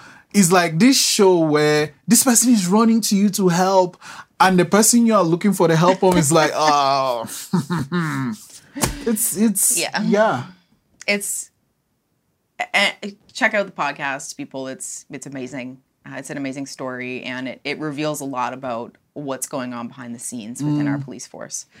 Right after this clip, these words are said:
Speaker 2: Uh, but yeah, she is the founder of this support group. So it's a peer support group for survivors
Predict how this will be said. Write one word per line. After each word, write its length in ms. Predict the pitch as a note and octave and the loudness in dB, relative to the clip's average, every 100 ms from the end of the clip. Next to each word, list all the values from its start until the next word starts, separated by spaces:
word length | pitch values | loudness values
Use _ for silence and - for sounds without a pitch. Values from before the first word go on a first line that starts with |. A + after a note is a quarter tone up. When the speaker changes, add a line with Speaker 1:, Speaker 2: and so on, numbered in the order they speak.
| - - - _ _ _ - | -20 -20 -20 _ _ _ -12
Speaker 2:
Uh, 460 | C#3 C3 B2+ B2+ C3+ | -10 -8 -8 -12 -16
but 220 | D#3 D#3+ D#3 | -14 -6 -2
yeah, 200 | G3+ D#3 | 0 0
she 540 | - G3+ G#3 G#3 G#3 | -4 -4 -4 -4 -6
is 400 | - F#3 F3+ F3 | -6 -6 -4 -6
the 160 | - F3+ | -8 -10
founder 380 | - C#3+ E3+ E3 | -8 -8 -8 -10
of 120 | D#3+ | -10
this 160 | D#3 | -10
support 360 | - D#3+ D3 C#3+ | -10 -8 -8 -8
group. 240 | F#3+ C#4+ | -10 -12
So 120 | - D#3+ | -10 -10
it's 100 | D#3 | -12
a 60 | |
peer 140 | - E3+ | -12 -12
support 240 | - E3 | -10 -12
group 220 | E3+ D#3+ | -10 -12
for 520 | - - C#3+ C#3+ C#3 C#3 _ _ - _ | -14 -14 -12 -10 -10 -14 _ _ -20 _
survivors 580 | - D3+ C#3 C#3+ D3+ D3 | -12 -6 -4 -4 -6 -8